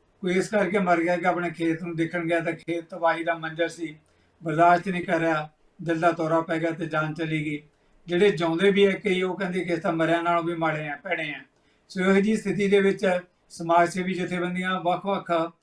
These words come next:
ਜਿਵੇਂ ਆਪਾਂ ਕਹਿੰਦੇ ਆ, ਕਲਾਕਾਰ ਆ, ਚਾਹੇ ਫਿਲਮੀ ਦੁਨੀਆ ਨਾਲ ਜੁੜੇ ਹੋਏ, ਚਾਹੇ ਸੰਗੀਤ ਦੀ ਦੁਨੀਆ ਨਾਲ ਜੁੜੇ ਹੋਏ ਆ, ਇੱਦਾਂ ਹੀ ਜਿਹੜਾ ਹੈਗਾ ਧਾਰਮਿਕ ਸੰਸਥਾਵਾਂ ਹੈ, ਸ਼੍ਰੋਮਣੀ ਗੁਰਦੁਆਰਾ ਪ੍ਰਬੰਧਕ ਕਮੇਟੀ ਆਪਣੇ ਤੌਰ ਤੇ ਚਾਰਾ ਕਰ ਰਹੀ ਹੈ। ਅਕਾਲ ਤਖਤ ਦੇ ਜਥੇਦਾਰ ਦਾ ਆਪਾਂ ਜ਼ਿਕਰ ਕਰ ਰਹੇ ਹਾਂ, ਗੜਗਾਜ ਸਾਹਿਬ ਦਾ।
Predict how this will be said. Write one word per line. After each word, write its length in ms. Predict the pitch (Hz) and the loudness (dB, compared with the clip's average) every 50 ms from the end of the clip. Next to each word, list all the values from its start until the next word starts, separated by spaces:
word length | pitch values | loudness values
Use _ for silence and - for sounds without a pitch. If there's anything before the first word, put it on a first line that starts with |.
| _ _ _ _ _ _ _ - | _ _ _ _ _ _ _ -14
ਜਿਵੇਂ 220 | - 147 165 170 180 | -8 -6 -2 0 0
ਆਪਾਂ 180 | 175 170 185 160 | 0 0 0 -2
ਕਹਿੰਦੇ 240 | 160 185 170 165 | -2 -2 -2 -2
ਆ, 60 | 170 165 | -2 -2
ਕਲਾਕਾਰ 640 | 165 - 165 170 175 175 170 160 175 170 170 165 | 0 2 4 4 4 4 4 4 4 2 2 2
ਆ, 120 | 165 170 170 | 2 -2 -2
ਚਾਹੇ 220 | 160 156 175 165 151 | -2 -4 -8 -10 -10
ਫਿਲਮੀ 320 | - 160 165 175 185 185 | -8 -8 -8 -8 -8 -6
ਦੁਨੀਆ 240 | 160 170 170 175 175 | -6 -6 -4 -4 -4
ਨਾਲ 200 | 165 170 170 165 | -2 -2 -4 -4
ਜੁੜੇ 280 | 156 151 160 160 170 165 | -4 -4 -2 -2 0 0
ਹੋਏ, 100 | 165 165 | -2 -4
ਚਾਹੇ 160 | 160 - 160 | -6 -8 -14
ਸੰਗੀਤ 420 | 151 - - 165 165 170 180 180 165 | -14 -14 -14 -6 -2 0 0 0 2
ਦੀ 100 | 170 170 | 0 0
ਦੁਨੀਆ 260 | 160 160 160 160 165 | 0 -2 -12 -12 -10
ਨਾਲ 200 | 160 160 156 151 | -8 -8 -8 -8
ਜੁੜੇ 240 | 151 156 151 156 156 | -10 -12 -12 -10 -8
ਹੋਏ 120 | 151 151 147 | -6 -6 -8
ਆ, 60 | 143 147 _ _ _ _ _ _ _ _ _ _ _ - | -8 -10 _ _ _ _ _ _ _ _ _ _ _ 0
ਇੱਦਾਂ 240 | 185 170 160 185 | 0 2 2 2
ਹੀ 100 | 190 190 | 0 0
ਜਿਹੜਾ 180 | 180 180 180 180 | 0 0 0 2
ਹੈਗਾ 220 | 175 170 165 170 | 2 2 2 2
ਧਾਰਮਿਕ 480 | 165 160 - 175 165 160 160 165 160 160 | 0 0 2 2 2 2 0 -2 -4 -4
ਸੰਸਥਾਵਾਂ 520 | 156 147 147 135 - - 175 160 160 165 165 | -8 -10 -10 -10 -6 -4 -2 -2 0 0 0
ਹੈ, 60 | 160 | -2
ਸ਼੍ਰੋਮਣੀ 380 | 160 - - 185 165 165 175 175 | -2 -6 -6 -6 -6 -4 -4 -4
ਗੁਰਦੁਆਰਾ 360 | 160 160 160 156 156 165 165 170 | -4 -2 -4 -2 0 0 0 -2
ਪ੍ਰਬੰਧਕ 400 | 156 180 165 165 165 165 180 - | -2 -4 -4 -4 -4 -6 -6 -6
ਕਮੇਟੀ 380 | 175 165 160 170 160 156 156 - _ _ _ _ _ _ _ - | -6 -6 -4 -4 -4 -4 -6 -10 _ _ _ _ _ _ _ -8
ਆਪਣੇ 340 | 165 160 156 - 185 190 | -6 -6 -2 0 0 0
ਤੌਰ 220 | 190 208 196 185 180 | 2 2 2 2 2
ਤੇ 120 | - 190 170 | 0 -2 0
ਚਾਰਾ 280 | 165 175 165 165 170 165 | 2 4 4 4 4 2
ਕਰ 200 | 165 175 160 156 | 2 0 -2 0
ਰਹੀ 180 | 151 160 160 160 | 0 0 0 0
ਹੈ। 200 | 151 147 151 - _ _ _ _ _ - | 0 -2 -6 -8 _ _ _ _ _ -6
ਅਕਾਲ 360 | 180 160 160 185 170 170 165 | -6 -4 2 4 4 4 4
ਤਖਤ 220 | 160 190 170 165 | 4 2 0 0
ਦੇ 160 | 165 175 165 160 | 0 -2 -4 -2
ਜਥੇਦਾਰ 380 | 151 160 151 156 165 156 156 | -4 -4 -4 -2 -2 -2 0
ਦਾ 60 | 156 160 | 0 -2
ਆਪਾਂ 220 | 156 - 160 151 | -2 -2 -4 -4
ਜ਼ਿਕਰ 340 | 143 139 165 165 165 170 160 | -4 -2 -4 -2 -2 -4 -4
ਕਰ 200 | - 165 160 156 | -2 0 0 0
ਰਹੇ 80 | 156 156 | 0 -2
ਹਾਂ, 140 | 160 156 156 | -4 -6 -6
ਗੜਗਾਜ 340 | 156 151 147 143 160 160 156 | -6 -6 -2 0 0 0 0
ਸਾਹਿਬ 240 | - 160 156 151 147 | -2 -4 -4 -2 -2
ਦਾ। 200 | 151 143 143 | -4 -4 -6